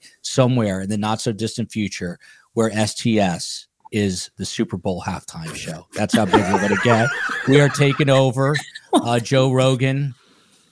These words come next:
Number one in ninety-three countries. It ain't gonna last for long. But look at this from I Am Not T-Pain. And this is what the halftime show is gonna be.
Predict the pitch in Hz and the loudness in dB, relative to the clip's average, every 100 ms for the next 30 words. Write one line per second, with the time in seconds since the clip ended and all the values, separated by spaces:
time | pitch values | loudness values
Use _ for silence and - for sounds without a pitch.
0 | _ _ _ _ - - - - - _ | _ _ _ _ -12 -8 -6 -8 -12 _
1 | - 131 131 123 131 127 123 120 120 - | -4 0 2 2 2 2 0 0 -2 -6
2 | 120 - 120 - 123 120 117 113 113 113 | -8 -4 -6 -4 -4 -4 -4 -4 -6 -6
3 | 110 110 104 - 110 107 98 95 113 139 | -4 -2 -4 -6 -4 -2 -2 -2 2 4
4 | 147 143 - - 117 120 131 123 123 113 | 4 2 -2 -6 -6 -4 -2 0 0 -2
5 | - 120 - 131 113 98 113 135 131 139 | -2 -6 -4 -2 -2 -4 -2 -2 0 -2
6 | 131 131 123 123 - 123 117 131 117 123 | -2 0 0 0 -2 -4 -2 -2 -4 -4
7 | 113 110 131 98 | -4 0 0 0